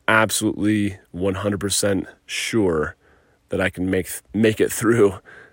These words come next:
uh, and, and be a man of my word and make sure that, you know, I deliver is oftentimes my come from.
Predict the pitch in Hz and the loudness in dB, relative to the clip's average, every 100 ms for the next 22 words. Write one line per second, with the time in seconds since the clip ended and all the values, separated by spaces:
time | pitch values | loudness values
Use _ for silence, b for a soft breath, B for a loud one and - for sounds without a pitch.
0 | - - 98 95 92 87 - - 90 87 | -8 -2 0 0 0 0 -2 -4 -4 -4
1 | 76 - 78 80 101 95 98 95 87 87 | -6 -6 -8 -4 -2 0 0 0 0 -2
2 | 82 101 113 107 104 104 104 - 87 92 | 2 6 8 8 6 2 -8 -8 -6 -4
3 | 92 - 90 90 87 - b b b b | -4 -4 -2 -2 -6 -10 b b b b
4 | b b - _ _ - _ _ _ - | b b -20 _ _ -20 _ _ _ -10
5 | 85 - 98 - 107 101 98 110 113 147 | -6 -6 -6 -2 0 2 4 4 6 6
6 | 170 - - _ _ _ _ _ _ _ | 4 -6 -14 _ _ _ _ _ _ _
7 | _ 123 123 131 - 135 127 117 117 104 | _ 4 6 4 4 -2 2 4 4 0
8 | - - _ _ _ - 104 104 - 117 | -4 -6 _ _ _ -4 0 0 2 0
9 | 113 76 62 | 0 -4 -6